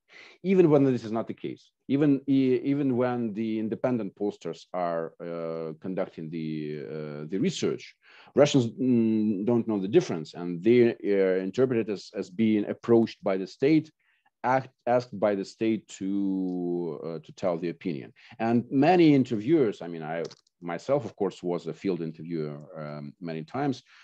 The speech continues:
Many interviewers in, the, in this country, uh, had an experience of hearing from their respondents, "Well,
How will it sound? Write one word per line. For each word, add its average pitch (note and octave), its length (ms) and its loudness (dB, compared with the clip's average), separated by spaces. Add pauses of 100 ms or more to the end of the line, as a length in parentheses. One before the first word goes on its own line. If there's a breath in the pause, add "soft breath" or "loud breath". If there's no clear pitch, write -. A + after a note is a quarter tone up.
(160 soft breath)
Many D#3+ 180 4
interviewers C3+ 440 4
in, A2 100 0
the, A2+ 160 0
in G#2+ 80 -4
this A2+ 180 -2
country, A2 760 0
uh, E2 920 -4
had A2 180 0
an G2+ 60 -4
experience G#2 520 -2
of F2+ 140 -6
hearing F#2+ 300 0
from E2+ 220 -10
their E2+ 120 -2
respondents, G#2+ 580 -4
"Well, A#2 300 4